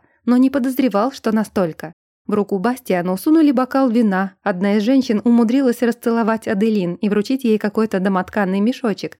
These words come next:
остро пахнущий травами. На пузатом сером боку красовалась фигурка обережной птички, вышитая красными нитками.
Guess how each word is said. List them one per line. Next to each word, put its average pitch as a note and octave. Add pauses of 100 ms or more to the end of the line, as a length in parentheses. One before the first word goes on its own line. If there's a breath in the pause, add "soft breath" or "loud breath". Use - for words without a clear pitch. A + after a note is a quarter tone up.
остро A#3+
пахнущий F3+
травами. F3 (200)
На G3+
пузатом G3+
сером F#3+
боку G3+
красовалась B3
фигурка A3
обережной G3
птички, F#3+
вышитая G#3+
красными F#3+
нитками. E3+